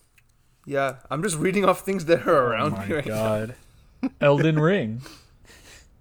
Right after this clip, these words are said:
Speaker 2: You know?
Speaker 1: Oh, yes. Elden Ring.
Speaker 2: Hey, but everybody,
Speaker 1: Mm-hmm.
Speaker 2: thank you all for, uh, tuning in, listening. We took a little week off last week because it was, you know, American Independence Day. We had stuff with our families,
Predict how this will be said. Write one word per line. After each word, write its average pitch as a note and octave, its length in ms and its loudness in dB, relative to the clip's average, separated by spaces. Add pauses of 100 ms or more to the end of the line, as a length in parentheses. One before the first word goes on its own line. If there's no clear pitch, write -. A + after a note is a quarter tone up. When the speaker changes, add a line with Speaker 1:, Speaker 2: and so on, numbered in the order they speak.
(160)
Speaker 2:
You A#2+ 160 -4
know? B2 320 -6 (560)
Speaker 1:
Oh, D#3+ 120 2
yes. F#3+ 520 -4 (160)
Elden D3 340 -10
Ring. E3 240 -12
Speaker 2:
Hey, C#3 200 0
but C#3 340 6 (140)
everybody, C#3+ 440 4
Speaker 1:
Mm-hmm. C#3 100 -10
Speaker 2:
thank D3 220 2
you C#3+ 120 4
all C3+ 140 8
for, B2+ 380 4
uh, A2 240 2 (140)
tuning E3 320 2
in, D3+ 260 0 (600)
listening. C#3+ 340 0
We D3+ 80 2
took G#3 160 2
a G3 40 2
little F3 180 2
week D#3 240 0
off D#3 260 4
last D#3+ 240 0
week E3+ 240 -4
because C#3+ 260 -4
it C3 60 -2
was, D3 180 -4
you F3 60 -4
know, C3 220 0
American C#3 420 -2
Independence A#2 580 -6
Day. A#2 220 -4
We A2+ 140 -4
had A2+ 340 -4
stuff - 320 -2
with C3 80 0
our A2+ 100 2
families, A#2 760 0